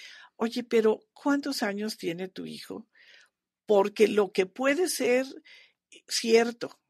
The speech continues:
para alguien de quince no es adecuado para alguien de veinticinco po-, o de cincuenta, obviamente, ¿no? Y hay personas que se refieren a sus hijos realmente adultos, pero adultos, adultos,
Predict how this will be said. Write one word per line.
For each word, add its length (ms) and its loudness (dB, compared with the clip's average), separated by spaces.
para 260 -4
alguien 260 -6
de 140 -4
quince 560 -8
no 180 -2
es 160 -4
adecuado 720 -4
para 200 -6
alguien 260 -8
de 80 -6
veinticinco 680 -6
po-, 240 -14
o 180 -12
de 120 -8
cincuenta, 600 -2
obviamente, 600 -4
¿no? 200 -12
Y 160 2
hay 140 6
personas 600 -2
que 120 -6
se 180 -2
refieren 720 -2
a 100 -2
sus 300 -6
hijos 520 -6
realmente 580 -2
adultos, 520 -2
pero 220 -8
adultos, 460 -4
adultos, 600 -6